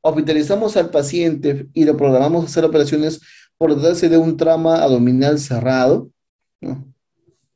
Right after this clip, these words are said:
Esa no sería la reacción inmediata, ¿no? Lo que tenemos que hacer es algo inmediato.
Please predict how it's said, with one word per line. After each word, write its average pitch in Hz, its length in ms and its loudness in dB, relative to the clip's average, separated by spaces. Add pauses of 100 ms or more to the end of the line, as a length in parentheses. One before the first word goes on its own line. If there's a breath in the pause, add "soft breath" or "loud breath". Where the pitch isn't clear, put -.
(480 soft breath)
Esa 175 340 -8
no 175 120 -2
sería 170 580 2 (400 loud breath)
la 147 200 2
reacción 170 360 0
inmediata, 143 760 2
¿no? 156 280 -4 (140)
Lo 123 120 -4
que 131 80 0
tenemos 170 160 0
que 175 100 -6
hacer 185 100 -8
es 170 80 -6
algo 170 200 0
inmediato. 143 760 0